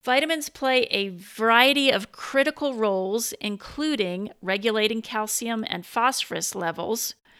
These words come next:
boosting the immune system, serving as antioxidants, enabling the blood to clot, and maintaining nervous system function,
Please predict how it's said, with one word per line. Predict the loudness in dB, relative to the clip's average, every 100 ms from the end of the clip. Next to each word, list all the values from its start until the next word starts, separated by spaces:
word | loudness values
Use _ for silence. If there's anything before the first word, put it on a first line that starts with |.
| -20 _ _
boosting | -2 2 2 0 -2 0 0
the | -2
immune | -4 -2 -2 -2
system, | -2 -4 -2 -2 -4 -6 _ _ _ _ _ _
serving | -8 2 4 4 2 -2
as | -2
antioxidants, | -2 -2 -2 0 2 2 0 -2 -2 -2 -6 -8 -12 _ _ _ _ _ -6
enabling | -2 2 2 0 -2 -2
the | -4
blood | 2 2 2
to | -2
clot, | -6 -2 0 -2 -4 -12 _ _ -20 -4
and | -2 0
maintaining | -2 -4 -2 -2 0 -2
nervous | 0 0 0 -2 -4 -4
system | -4 -4 -4 -6 -8 -10 _
function, | -6 -4 -2 -2 -2 -4 -10